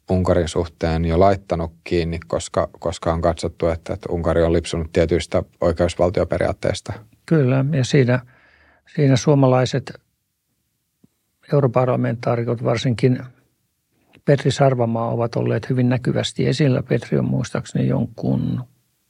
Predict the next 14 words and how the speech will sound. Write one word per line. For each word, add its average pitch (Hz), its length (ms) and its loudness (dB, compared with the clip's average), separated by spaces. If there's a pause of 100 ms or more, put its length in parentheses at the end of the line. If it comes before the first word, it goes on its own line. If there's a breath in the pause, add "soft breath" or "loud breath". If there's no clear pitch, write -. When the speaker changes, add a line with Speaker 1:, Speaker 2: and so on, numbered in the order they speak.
(880)
Speaker 2:
komitean 120 720 -2 (1200)
vetäjä, 127 600 0 (180)
jossa 131 340 0
on - 120 -2
tätä - 320 -4 (1000 soft breath)
Unkarin 123 500 2 (160)
sanktiointia 123 1000 -2 (280)
järjestelty. 127 840 0 (540 soft breath)
Ja 123 240 -2 (140)
se 156 140 2
jotenkin 147 480 2
nyt 123 140 0
sattuu - 600 -4 (120)
erityisen 139 680 0